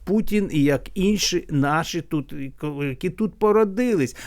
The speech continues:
Батьки тут народились, але ген просипається, і вони починають працювати проти,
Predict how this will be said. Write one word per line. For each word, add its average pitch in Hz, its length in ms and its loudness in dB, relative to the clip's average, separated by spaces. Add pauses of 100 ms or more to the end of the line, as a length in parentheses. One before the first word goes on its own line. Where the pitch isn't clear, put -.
(100)
Батьки 196 520 8
тут 269 260 -2
народились, 156 560 4
але 135 200 2
ген 147 360 0
просипається, 123 920 -2
і - 20 0
вони 139 180 0
починають 143 600 -4
працювати 139 580 -4 (300)
проти, 160 640 10